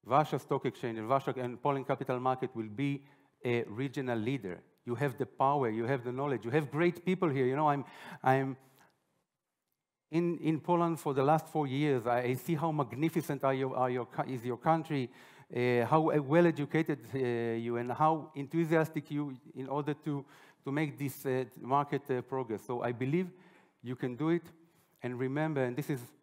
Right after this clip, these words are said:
the way I will sum my presentation, remember what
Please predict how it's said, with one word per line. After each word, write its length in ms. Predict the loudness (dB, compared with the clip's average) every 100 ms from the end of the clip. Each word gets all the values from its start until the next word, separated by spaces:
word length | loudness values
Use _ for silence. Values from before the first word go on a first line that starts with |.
| -8
the 100 | -2
way 160 | 0 2
I 60 |
will 180 | 2 0
sum 300 | 0 -2 0
my 160 | 0 0
presentation, 680 | -2 -4 -4 -4 -6 -6
remember 360 | -6 -4 -4 -8 _ -4
what 200 | -2